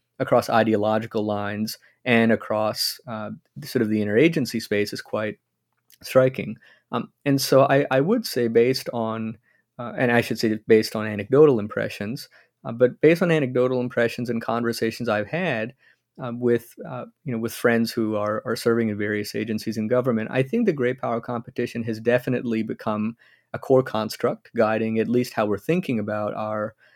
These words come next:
our role in the world. But what I would say is that there is, at least for the time being, there seems to be an imba-, and I think that this gets to your question, there does seem to be an imbalance between the, uh, the prioritization of various levers of power to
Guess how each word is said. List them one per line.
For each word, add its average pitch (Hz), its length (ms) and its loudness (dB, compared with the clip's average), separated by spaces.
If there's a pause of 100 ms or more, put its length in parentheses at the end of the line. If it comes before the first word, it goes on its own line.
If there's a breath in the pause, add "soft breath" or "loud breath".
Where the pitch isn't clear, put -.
(320 soft breath)
our 120 140 6
role 113 200 4
in 113 60 -2
the 110 100 -2
world. 113 500 -6
But 131 80 4
what 135 140 6
I 131 120 4
would 226 200 0
say 117 300 -2
is 117 180 -2
that 117 260 0
there 120 220 0
is, 120 420 -4 (140)
at 123 80 -4
least 131 200 0
for 123 80 -4
the 120 60 -4
time 110 300 -4
being, 143 280 0
there 113 120 0
seems 127 360 -4
to 123 80 -10
be 113 160 0
an 104 180 -4
imba-, 120 260 -2
and 123 120 0
I 113 60 0
think 120 160 -2
that 110 80 0
this 110 160 -6
gets - 220 -4
to 123 100 -6
your 175 120 0
question, 113 500 -6 (440 loud breath)
there 143 140 8
does 175 220 10
seem 156 200 -2
to 139 80 -2
be 120 180 -2
an 113 80 2
imbalance 113 640 -4
between 120 720 -2
the, 113 420 0 (380 soft breath)
uh, 147 100 -10
the 123 160 0
prioritization 113 1080 4
of 104 80 -4
various 107 340 2
levers 107 280 -2
of - 120 -16
power 107 480 -2 (120)
to 107 440 0